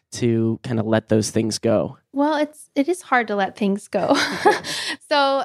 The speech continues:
Speaker 2: um, we had started with this idea to make our own publications and worked on those, um, in the early years with a lot of our time and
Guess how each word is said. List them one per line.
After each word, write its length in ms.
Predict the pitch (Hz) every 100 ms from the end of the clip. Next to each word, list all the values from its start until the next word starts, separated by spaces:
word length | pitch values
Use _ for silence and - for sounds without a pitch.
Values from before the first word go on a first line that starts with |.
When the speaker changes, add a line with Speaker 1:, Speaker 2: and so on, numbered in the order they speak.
| -
Speaker 2:
um, 520 | 254 233 233 233 214 - 240
we 240 | 269 294
had 420 | 311 285 262 233 - _ _
started 460 | - - 277 302 269
with 180 | 262 262
this 160 | 254
idea 320 | 233 226 226 226
to 80 |
make 320 | 214 208 214 214
our 140 | 208
own 260 | 202 202 214
publications 1000 | 214 208 208 - 208 - 285 349 392
and 240 | 262 226 202
worked 300 | 208 214 -
on 160 | 220 220
those, 680 | 208 208 233 254 - - - -
um, 280 | 202 196
in 100 | 202
the 80 | 196
early 280 | 190 214 214
years 640 | 208 190 202 262 320 - - _
with 360 | 226 208 - _
a 80 | 208
lot 240 | 208 220
of 80 | 226
our 80 | 220
time 500 | 214 190 190 196 196
and 240 | 185 185